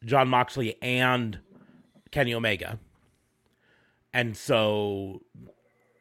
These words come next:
there's a chance it could be, uh, uh, Will Ospreay.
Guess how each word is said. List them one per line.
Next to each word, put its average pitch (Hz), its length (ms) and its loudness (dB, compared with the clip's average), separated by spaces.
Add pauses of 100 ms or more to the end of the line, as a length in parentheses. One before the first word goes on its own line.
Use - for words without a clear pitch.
(420)
there's 135 300 2
a 113 60 -4
chance 190 360 2
it 123 120 -4
could 127 220 0
be, 107 400 -4 (760)
uh, 95 460 -2 (1500)
uh, - 60 -12 (800)
Will 120 200 2
Ospreay. 104 560 -2